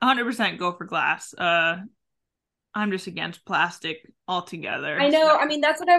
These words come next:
Speaker 2: was thinking about the plastic bench scraper, 'cause I too am against plastic, but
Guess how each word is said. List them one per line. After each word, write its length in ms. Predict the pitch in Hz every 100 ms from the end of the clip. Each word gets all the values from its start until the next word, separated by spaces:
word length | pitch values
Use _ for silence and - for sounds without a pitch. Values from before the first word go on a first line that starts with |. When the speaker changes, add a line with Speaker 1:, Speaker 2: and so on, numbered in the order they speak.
| 339
Speaker 2:
was 180 | 320 -
thinking 320 | 285 302 285
about 220 | 262 254
the 60 | 254
plastic 500 | - 226 240 277 214
bench 220 | 196 208
scraper, 680 | - - 285 285 311 302 320
'cause 160 | 285 -
I 220 | 240 240
too 400 | 240 - 226 269
am 140 | 262 247
against 360 | 233 233 233
plastic, 440 | - 196 196 277 262
but 300 | 220 208 -